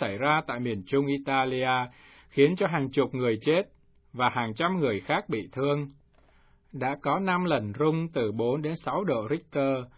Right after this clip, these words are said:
Sau lần rung sáu độ Richter, đã có hai trăm lần rung trên hai độ Richter, khiến cho rất nhiều nhà và dinh thự bị sập tại các thành phố Amatrice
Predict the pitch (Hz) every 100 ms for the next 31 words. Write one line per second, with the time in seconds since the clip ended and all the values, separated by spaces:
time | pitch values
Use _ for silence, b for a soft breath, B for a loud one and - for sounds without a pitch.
0 | b b _ - 160 170 131 104 147 160
1 | - 160 190 127 117 180 - 156 151 147
2 | 143 151 170 143 175 185 185 196 180 160
3 | 104 98 156 165 160 175 160 170 170 117
4 | 98 165 - 156 147 143 139 b b b
5 | b - 135 175 175 160 202 190 143 120
6 | 120 117 113 113 113 113 165 190 165 127
7 | 123 127 123 127 117 b b b - 123
8 | 117 175 - 135 107 - 117 120 180 175
9 | 151 156 151 160 190 - 156 151 143